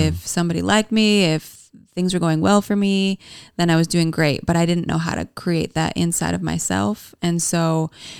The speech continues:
me saying, "I'm willing to go after this," was me saying, "I'm gonna choose to not let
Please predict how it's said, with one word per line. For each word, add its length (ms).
me 240
saying, 440
"I'm 160
willing 240
to 60
go 140
after 340
this," 320
was 360
me 240
saying, 560
"I'm 220
gonna 180
choose 720
to 140
not 400
let 320